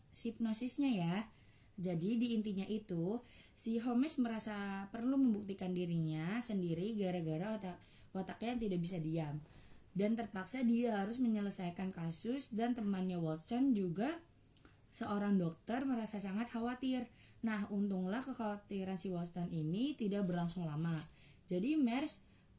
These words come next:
eh, Mers Mary Morstan datang dengan kasus rumitnya yang membuat otak Omes punya kerjaan. Lalu Mary Morstan mengalami kejadian aneh. Ayahnya yang berjanji menemuinya hilang tidak ada kabarnya.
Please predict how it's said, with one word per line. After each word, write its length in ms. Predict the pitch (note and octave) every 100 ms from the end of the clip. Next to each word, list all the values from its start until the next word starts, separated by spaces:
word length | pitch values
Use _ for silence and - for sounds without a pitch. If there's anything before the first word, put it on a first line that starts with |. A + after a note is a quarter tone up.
| -
eh, 160 | F#3+ F#3+
Mers 240 | G3 F#3+
Mary 280 | G3+ F3+ F3
Morstan 600 | F3 E3+ - G#3+ B3+ D#4 G#3+
datang 360 | F#3 B3 C4
dengan 240 | G#3 F#3 F#3
kasus 320 | F3+ F3+ F3
rumitnya 520 | F3+ D#3+ D#3+ F#3+ B3
yang 80 | B3 G3+
membuat 360 | F3 E3 E3 -
otak 240 | A#3+ B3+
Omes 400 | G3 F3+ E3+ A3
punya 200 | G#3 G3
kerjaan. 600 | F#3+ F#3 G3 G#3+ G3 F#3 - - - -
Lalu 320 | F#3 G3+ D#4
Mary 240 | D#4 A#3+ G3+
Morstan 560 | F#3 E3+ - A3+ C#4+ C#4 - - -
mengalami 520 | G#3+ G#3 G3 F#3+ B3
kejadian 560 | B3 F#3+ F#3 F3+ F3+ F#3
aneh. 320 | F3+ D#3+ E3 - - - -
Ayahnya 560 | G3 G3 A3 C#4 C#4+
yang 160 | C4 A3+
berjanji 480 | G3+ E3+ E3+ F3+ A#3
menemuinya 960 | B3 G#3+ G3 F#3+ F3 E3+ F3 G3 B3 - - - -
hilang 320 | F#3 A#3 C4
tidak 320 | A3 F3 E3
ada 160 | F3 G#3
kabarnya. 640 | F#3+ E3+ D#3+ E3 D3+ D3+